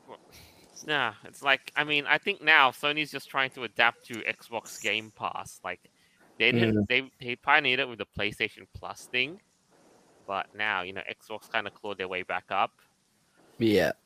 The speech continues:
Speaker 1: And now we're basically getting a re-, revamped subscription service for this sort of stuff. I swear, I think subscription bus-, as a business model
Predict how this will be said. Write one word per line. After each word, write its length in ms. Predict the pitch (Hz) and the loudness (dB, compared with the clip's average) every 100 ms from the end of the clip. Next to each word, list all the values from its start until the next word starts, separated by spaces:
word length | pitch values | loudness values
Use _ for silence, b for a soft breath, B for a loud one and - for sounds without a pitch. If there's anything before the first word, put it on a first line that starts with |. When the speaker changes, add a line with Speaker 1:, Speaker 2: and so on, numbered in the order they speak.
| _ b b b b _ _ | _ b b b b _ _
Speaker 1:
And 440 | 123 123 135 139 135 | 0 4 6 4 2
now 240 | 131 135 | 0 0
we're 160 | 131 120 | 0 -2
basically 440 | 113 120 254 135 | 0 0 -2 -2
getting 320 | 113 117 117 | 4 4 4
a 140 | 110 98 | 0 -2
re-, 600 | 107 120 123 120 120 131 - | 0 2 2 0 -2 -8 -14
revamped 720 | 120 113 104 101 98 98 - b b b b b _ _ _ _ _ _ _ | -12 -6 0 2 2 0 -12 b b b b b _ _ _ _ _ _ _
subscription 520 | - - - 104 - 113 | -20 -16 -12 -12 -14 -10
service 500 | - 95 95 98 - | -4 -4 -4 -10 -12
for 80 | |
this 140 | 92 - | -14 -14
sort 160 | - | -16
of 60 | - | -16
stuff. 320 | - - - - _ _ _ _ _ - _ _ _ _ - | -14 -14 -14 -20 _ _ _ _ _ -20 _ _ _ _ -20
I 80 | 123 | -20
swear, 560 | - 117 123 104 87 - _ _ _ | -14 -4 0 0 0 -10 _ _ _
I 80 | 123 | -14
think 260 | - 165 - | -8 -8 -6
subscription 640 | 127 - - 131 - 113 | -8 -8 -6 -6 -6 -8
bus-, 220 | 101 110 | -4 -2
as 140 | 120 113 | -2 -6
a 60 | |
business 380 | 95 110 123 113 | -6 -8 -8 -12
model 360 | 107 104 101 | -6 -4 -4